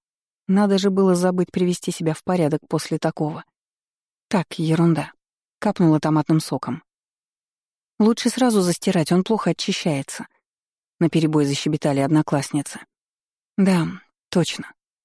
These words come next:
Я покосилась в сторону уборной, но тут вздрогнула из-за неожиданно зазвеневшего звонка. "Между первым и вторым перерыв меньше пяти минут", сочувственно пожала плечами Марина и нехотя направилась к классу математики.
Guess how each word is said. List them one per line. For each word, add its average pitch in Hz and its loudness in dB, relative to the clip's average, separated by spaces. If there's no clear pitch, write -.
Я 185 2
покосилась 160 0
в - -14
сторону 147 4
уборной, 190 2
но 175 4
тут 180 0
вздрогнула 175 2
из-за 147 2
неожиданно 156 2
зазвеневшего 147 2
звонка. 143 -2
"Между 220 2
первым 214 4
и - 0
вторым 190 2
перерыв 185 2
меньше 190 2
пяти 185 0
минут", 185 2
сочувственно 147 0
пожала 147 0
плечами 151 2
Марина 202 4
и 202 0
нехотя 185 2
направилась 165 2
к - -20
классу 156 0
математики. 156 0